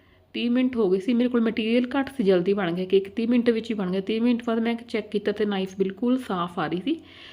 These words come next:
ਜੇ ਤੁਹਾਡੇ ਕੋਲ ਮਟੀਰੀਅਲ ਜ਼ਿਆਦਾ ਹੈ, ਪੈਂਤੀ ਚਾਲੀ ਮਿੰਟ ਵੀ ਲੱਗ ਸਕਦੇ ਆ, ਪੰਤਾਲੀ ਮਿੰਟ ਵੀ ਲੱਗ ਸਕਦੇ ਆ। ਤੁਸੀਂ ਵਿੱਚ ਵਿੱਚ ਬਿਲਕੁਲ ਨਹੀਂ ਖੋਲ੍ਹ ਕੇ ਦੇਖਣਾ। ਜੇ ਖੋਲ੍ਹ ਕੇ ਦੇਖੋਗੇ ਨਾ, ਕੇਕ ਦੀ ਜਿਹੜੀ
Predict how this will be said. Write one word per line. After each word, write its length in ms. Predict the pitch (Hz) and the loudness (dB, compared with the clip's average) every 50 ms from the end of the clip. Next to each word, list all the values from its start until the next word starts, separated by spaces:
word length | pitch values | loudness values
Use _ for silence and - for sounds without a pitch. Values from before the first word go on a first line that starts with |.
| - _ - | -14 _ -4
ਜੇ 60 | 254 | 0
ਤੁਹਾਡੇ 160 | - 240 240 | 0 2 2
ਕੋਲ 140 | 254 262 262 | 4 4 4
ਮਟੀਰੀਅਲ 440 | 240 240 233 240 240 240 247 277 311 | 4 4 4 4 2 4 4 2 2
ਜ਼ਿਆਦਾ 320 | 262 - 233 220 214 220 | 2 2 0 0 2 0
ਹੈ, 60 | 226 233 | 0 0
ਪੈਂਤੀ 400 | - 226 220 214 208 214 240 226 | 0 -2 -2 -2 -2 -2 -2 -2
ਚਾਲੀ 280 | - 233 220 208 208 | 0 0 2 2 2
ਮਿੰਟ 220 | 208 214 202 208 214 | 2 2 0 0 -2
ਵੀ 100 | 220 214 | -2 0
ਲੱਗ 140 | 226 226 226 - | -2 -4 -4 -2
ਸਕਦੇ 240 | - 214 202 196 214 | -2 0 0 0 0
ਆ, 20 | 208 | 0
ਪੰਤਾਲੀ 400 | 214 214 208 220 190 180 180 180 | 0 0 2 2 2 2 2 0
ਮਿੰਟ 240 | 185 185 180 180 | 0 -2 -2 -2
ਵੀ 100 | 185 196 | -2 -2
ਲੱਗ 140 | 208 220 196 | -2 -4 -4
ਸਕਦੇ 280 | 190 - 202 180 180 214 | -4 -4 -4 -4 -2 0
ਆ। 20 | |
ਤੁਸੀਂ 240 | 214 240 233 262 214 | 0 0 0 2 0
ਵਿੱਚ 220 | 214 226 220 - | 0 0 0 0
ਵਿੱਚ 200 | 214 233 220 - | 0 0 0 0
ਬਿਲਕੁਲ 400 | 226 196 214 208 - - 262 262 | 0 0 0 0 0 2 4 4
ਨਹੀਂ 120 | 254 254 247 | 4 4 4
ਖੋਲ੍ਹ 200 | 240 175 190 185 | 4 2 2 2
ਕੇ 120 | - 233 | 0 0
ਦੇਖਣਾ। 300 | 226 220 214 - 226 202 | 0 0 -2 -2 -2 -4
ਜੇ 120 | 196 208 202 | -2 -4 0
ਖੋਲ੍ਹ 280 | - 214 202 208 214 | 4 6 6 6 6
ਕੇ 120 | 202 269 247 | 4 0 2
ਦੇਖੋਗੇ 480 | 247 202 202 - 220 208 208 208 226 | 2 2 2 2 0 0 0 0 0
ਨਾ, 140 | 233 262 254 - - - - - - - - _ _ | -2 -2 -4 -8 -16 -20 -20 -20 -20 -20 -20 _ _
ਕੇਕ 280 | - 220 214 202 208 202 | 0 4 4 4 4 2
ਦੀ 220 | 190 202 208 202 | -2 -2 -2 0
ਜਿਹੜੀ 220 | 185 190 208 247 | 0 2 2 2